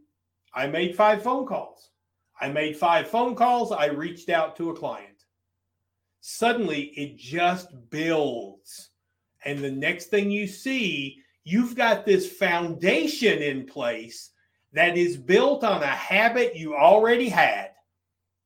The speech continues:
of getting yourself a cup of coffee. And suddenly, your business starts to move forward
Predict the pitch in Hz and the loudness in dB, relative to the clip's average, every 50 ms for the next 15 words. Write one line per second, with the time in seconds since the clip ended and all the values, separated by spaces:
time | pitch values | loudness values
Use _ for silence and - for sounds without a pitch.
0 | _ _ _ _ _ _ _ - 139 127 123 139 156 151 160 156 151 - - 175 | _ _ _ _ _ _ _ -12 -12 -10 -8 -6 -6 -6 -4 -6 -6 -4 0 2
1 | 160 - - - - 170 165 165 - - 180 143 113 - - 107 98 - _ _ | 2 2 2 0 0 0 0 0 0 -2 0 0 0 -2 -6 -12 -20 -20 _ _
2 | _ _ _ _ _ _ _ _ _ _ _ _ _ _ _ _ _ _ _ _ | _ _ _ _ _ _ _ _ _ _ _ _ _ _ _ _ _ _ _ _
3 | _ _ - 135 127 120 113 - - - 165 156 156 165 165 165 165 165 160 139 | _ _ -14 -12 -12 -14 -16 -18 -8 -2 0 0 0 -2 -6 -10 -12 -12 -10 -10
4 | 127 117 107 123 123 127 123 139 131 131 - - 143 135 135 - - 131 127 135 | -12 -12 -12 -12 -12 -12 -12 -12 -14 -14 -10 -8 -8 -8 -8 -10 -10 -8 -4 -2
5 | 135 131 135 - 143 135 139 139 139 147 147 151 156 - | -2 -2 -2 -2 0 0 0 0 0 -2 -4 -6 -10 -14